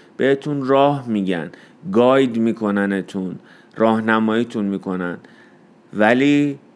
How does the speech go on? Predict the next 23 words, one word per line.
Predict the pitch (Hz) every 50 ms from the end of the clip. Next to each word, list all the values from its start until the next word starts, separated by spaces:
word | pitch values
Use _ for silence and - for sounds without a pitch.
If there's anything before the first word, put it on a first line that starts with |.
| _ _ _ - - -
فشارهای | - 117 113 - - - 113 110 110 107 107 107 110 113 120 127 131 131 131 131 - - 95 110
اضافه | 107 101 104 107 104 101 95 - - 117 113 123
روی | 117 117 120 123 120
خودتون | 117 120 - 120 113 117 113 113 - 123 117 113
وارد | 104 101 98 95 95 95 104 101 104
نکنید. | 104 104 104 101 - - 85 73 76 - - - - - _ - - _ _ _ _ _ _ _ _ _ _ _ _ _ _ _ _ _ _ _ _ _ _ _
تنهایی | - - 107 104 104 104 104 104 104 107 107 104 107 110 110 113 120 123 123 123 123 - - - - - - _ _ _ _ _ _ -
خیلی | - - - 120 123 123 123
چیزا | 120 - 123 110 104 107 107
رو | 113 117
نمی‌تونه | 117 120 123 120 113 101 101 104 98 92
حل | 92 98 95 92 92 90
بکنه. | 90 92 90 - 98 90 87 85 85 85 - -
قدبازی | 104 107 107 92 98 92 98 101 101 101 98 92 87 98 107 110 113 113 117 113 113 - - - - _ _ -
خیلی | - - - 117 120 120 117
چیزا | 120 - 110 98 107 107
رو | 110 113 113
نمی‌تونه | 117 113 110 104 101 101 98 98
حل | 95 95 92 90 90
بکنه. | 90 87 90 95 92 92 92
«من | 98 104 107 110 104 98
فقط | 95 - - 104 98 92 101 101 101 -
می‌دونم»، | 98 101 104 101 95 95 101 101 101 104 110 113 120 120 117